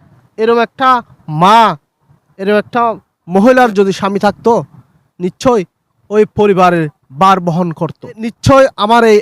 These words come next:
আন্টিটার কোনো না কোনো গল্প আছে, যেটি কারণে এই বাধ্য হয়ে এই কর্ম দিনমজুর কাজ করতেছেন। তো আজকে আমরা জানবো আন্টির পিছনের গল্পটা কি। অনেক কেন আছেন?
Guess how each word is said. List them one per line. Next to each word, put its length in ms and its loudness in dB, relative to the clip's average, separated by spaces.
আন্টিটার 680 0
কোনো 180 0
না 140 2
কোনো 220 0
গল্প 280 0
আছে, 340 0
যেটি 420 -6
কারণে 420 0
এই 100 -4
বাধ্য 380 -2
হয়ে 260 2
এই 220 -4
কর্ম 380 -8
দিনমজুর 520 0
কাজ 220 -6
করতেছেন। 560 -10
তো 80 -4
আজকে 260 -6
আমরা 200 -4
জানবো 440 0
আন্টির 380 -8
পিছনের 400 -4
গল্পটা 400 -8
কি। 160 -20
অনেক 260 0
কেন 160 0
আছেন? 360 0